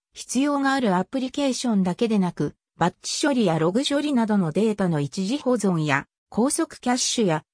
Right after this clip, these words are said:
スクラッチファイルが必要なアプリケーションにも役立ちます。これらのインスタンスは、Amazon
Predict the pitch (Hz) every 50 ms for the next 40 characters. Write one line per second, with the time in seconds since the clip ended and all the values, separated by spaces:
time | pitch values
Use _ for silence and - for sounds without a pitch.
0 | _ _ - - - - 262 269 302 302 294 _ - - 262 - 254 311 311 262
1 | 233 202 180 175 156 151 - - - 226 240 254 254 254 240 226 196 185 - 247
2 | 285 311 302 - 294 285 262 240 - 226 220 202 190 180 175 170 160 147 147 -
3 | - 190 233 220 - - 170 165 160 175 - - - _ _ _ _ _ _ _
4 | _ _ - - 240 302 339 330 311 277 233 214 185 175 190 247 269 - - -
5 | - 269 262 247 - - - 175 175 165 156 - _ _ _ _ - 170 180 220
6 | 269 285 277 285 285 285